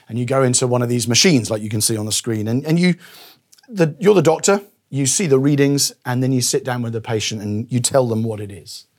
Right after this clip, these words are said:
And you say, "You have a growth that's about this size, and this is where it is, and this is what we've got to do about it." But imagine that they at that point say, "Do you know what? That treatment sounds really inconvenient and invasive and painful. I've got a lot on in my life.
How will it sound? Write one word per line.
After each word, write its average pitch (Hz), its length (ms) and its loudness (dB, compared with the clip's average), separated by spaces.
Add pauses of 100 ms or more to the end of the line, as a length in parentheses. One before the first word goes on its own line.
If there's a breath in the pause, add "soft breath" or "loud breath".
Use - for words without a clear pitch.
(420)
And 110 80 -10
you 110 80 -8
say, 110 160 -8
"You 113 180 -6
have 110 160 -8
a 107 80 -14
growth 101 300 -14
that's 92 180 -16
about 101 280 -14
this 107 140 -10
size, 95 360 -12
and 98 120 -12
this 107 140 -8
is 107 100 -10
where 104 220 -12
it 90 80 -20
is, 98 240 -14
and 101 160 -14
this 98 120 -8
is 104 120 -12
what 110 100 -12
we've 107 120 -12
got 98 140 -12
to 101 60 -10
do 90 200 -10
about 76 220 -14
it." - 100 -20 (680 soft breath)
But 156 100 -4
imagine 254 340 0
that 202 140 0
they 240 180 6
at 240 80 -2
that 127 200 -4
point 127 260 -8
say, 113 340 -10
"Do - 100 -16
you 220 60 -10
know 254 80 -8
what? 196 100 -8
That 180 200 -12
treatment - 360 -10
sounds 113 260 -6
really 110 640 -6
inconvenient 107 800 -12
and 131 180 -2
invasive 107 600 -4
and 104 160 -12
painful. 98 480 -16 (680 soft breath)
I've 107 120 -14
got 123 100 -2
a 123 40 -2
lot 143 200 2
on 123 140 2
in 110 100 -6
my 101 120 -12
life. 110 460 -8